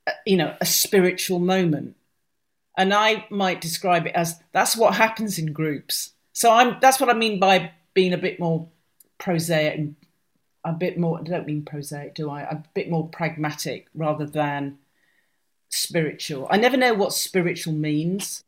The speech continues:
It means something different to everybody, I think. So I,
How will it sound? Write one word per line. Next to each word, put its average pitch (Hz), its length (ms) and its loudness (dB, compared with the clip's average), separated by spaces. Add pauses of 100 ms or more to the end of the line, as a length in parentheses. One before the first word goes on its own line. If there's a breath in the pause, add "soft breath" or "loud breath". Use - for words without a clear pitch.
(120)
It 190 180 0
means 220 340 4
something 233 560 -2
different 196 440 0
to 175 100 0
everybody, 151 500 0
I 139 60 -6
think. 139 360 -8
So 156 340 0
I, 165 140 -2